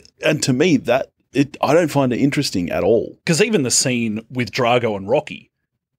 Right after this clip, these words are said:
Speaker 2: i-, it's a really nothing scene.
Speaker 1: Yeah.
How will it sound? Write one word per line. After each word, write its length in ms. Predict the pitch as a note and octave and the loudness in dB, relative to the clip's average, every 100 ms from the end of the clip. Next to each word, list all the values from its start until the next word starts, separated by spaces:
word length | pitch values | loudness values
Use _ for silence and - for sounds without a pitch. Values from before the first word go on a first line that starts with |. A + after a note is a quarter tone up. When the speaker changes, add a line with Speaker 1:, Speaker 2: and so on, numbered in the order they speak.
| _ _ | _ _
Speaker 2:
i-, 100 | G#3+ G#3 | -6 0
it's 200 | D3+ F3+ | 0 4
a 120 | A3 | 2
really 640 | F3+ G#3 B3+ - D#4+ C3+ | 0 -2 -2 0 -2 -2
nothing 720 | G#2+ A2+ A#2 C3 B2+ C3+ G2 | -4 -4 -2 -2 -2 -6 -6
scene. 440 | F#2+ - G2+ F2+ E2+ | -6 -6 -6 -8 -10
Speaker 1:
Yeah. 520 | A#2+ D3+ A#3 G3 - | 0 2 4 2 0